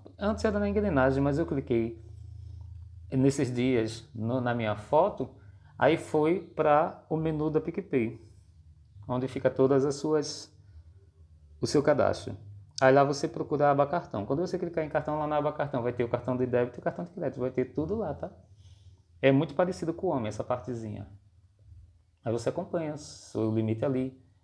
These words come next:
e acompanha o seu extrato ali. Pronto, eu, eu acho que pra pagar, você tanto pode pagar dentro da conta do PicPay,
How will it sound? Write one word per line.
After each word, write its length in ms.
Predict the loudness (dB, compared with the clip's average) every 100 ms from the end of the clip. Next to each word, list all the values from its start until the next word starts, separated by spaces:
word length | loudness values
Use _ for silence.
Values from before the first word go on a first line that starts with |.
| _ _ -20 -16 -6
e 100 | -4
acompanha 340 | -2 -2 -2
o 40 |
seu 140 | 0 -2
extrato 440 | -2 -2 -2 -2
ali. 240 | -6 -8 -10 -18 -20 _ _ _ _ _ _ _ _ _ _ _ _ _ -18 -18 -6
Pronto, 380 | -2 -2 0 0
eu, 120 | 4 4 4
eu 340 | 2 4 8
acho 240 | 6 4
que 60 | -2
pra 200 | 2 0
pagar, 680 | 0 0 2 2 0 -10 -10
você 240 | -6 -2 -2
tanto 220 | -4 -6
pode 200 | -8 -2
pagar 220 | 0 0
dentro 200 | -2 -2
da 60 | -2
conta 240 | -2 -2
do 80 | -2
PicPay, 560 | -4 -6 -4 -4 -6